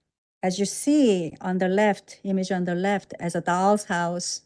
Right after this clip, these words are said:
right? It is tiered, it, it is hierarchical. Hierarchical that is based on technology, your ability to s-,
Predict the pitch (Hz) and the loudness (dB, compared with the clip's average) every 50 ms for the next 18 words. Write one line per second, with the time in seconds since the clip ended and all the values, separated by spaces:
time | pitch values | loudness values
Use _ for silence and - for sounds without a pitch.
0 | _ 185 175 175 190 - - 190 190 185 180 - - - - - 294 302 294 240 | _ -6 -6 -6 -6 -6 -4 -2 0 0 0 -2 -6 -8 -2 2 4 4 6 6
1 | 180 156 - 175 - - _ _ - 190 180 185 - - 180 180 180 180 - 180 | 4 2 0 -4 -8 -14 _ _ -6 -6 -4 -4 -4 -4 -2 -2 -2 -2 -2 -2
2 | 180 180 185 208 208 - 208 - - - - - 196 - _ _ _ _ - - | -2 0 0 -2 -2 -4 -8 -8 -8 -8 -8 -8 -10 -12 _ _ _ _ -20 -20
3 | - - _ _ - - 233 226 226 226 233 262 277 277 320 277 - - - 208 | -20 -20 _ _ 4 6 8 8 8 10 10 8 8 8 4 -2 0 2 4 4
4 | 196 196 190 185 185 180 - - 185 185 190 196 - - 190 175 170 - - 220 | 4 4 4 2 2 0 -2 -2 0 2 2 2 0 -2 -4 -4 -4 -4 -4 -2
5 | - 208 196 196 202 202 208 202 185 - 165 131 - 175 - _ _ _ _ _ | 0 2 2 4 4 4 2 2 0 -2 -4 -6 -8 -10 -12 _ _ _ _ _
6 | _ _ _ _ _ _ _ 202 202 196 190 190 180 233 233 254 285 294 269 277 | _ _ _ _ _ _ _ 6 8 8 8 8 8 8 8 10 10 8 6 4
7 | - - 185 180 170 170 185 180 - _ _ _ _ _ _ _ - - 208 - | 2 0 2 2 0 -2 -4 -6 -12 _ _ _ _ _ _ _ -2 -2 -2 -2
8 | - - - - | -2 -6 -8 -10